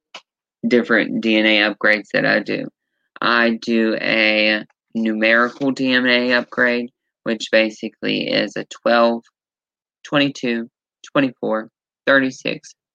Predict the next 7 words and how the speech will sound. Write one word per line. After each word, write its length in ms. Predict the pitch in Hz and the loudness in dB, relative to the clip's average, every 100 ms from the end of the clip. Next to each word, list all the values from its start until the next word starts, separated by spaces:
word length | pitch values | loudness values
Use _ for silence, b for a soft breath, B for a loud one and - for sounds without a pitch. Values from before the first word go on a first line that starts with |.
| _ | _
forty-eight, 600 | 131 127 120 113 104 - _ _ _ _ _ _ _ | 2 2 2 2 0 -4 _ _ _ _ _ _ _
and 640 | 113 117 113 113 113 113 113 _ _ - | 0 4 4 4 0 -4 -10 _ _ -14
sixty-four, 800 | 123 _ 127 - 117 113 110 - _ _ _ _ | -14 _ -16 -6 0 0 0 -10 _ _ _ _
and 160 | - 113 | -6 -2
then 200 | 110 107 | -2 -4
one 280 | 110 113 110 | -2 -2 -4
forty-four 720 | - 110 110 - 107 107 104 | -6 -6 -6 -8 -6 -6 -8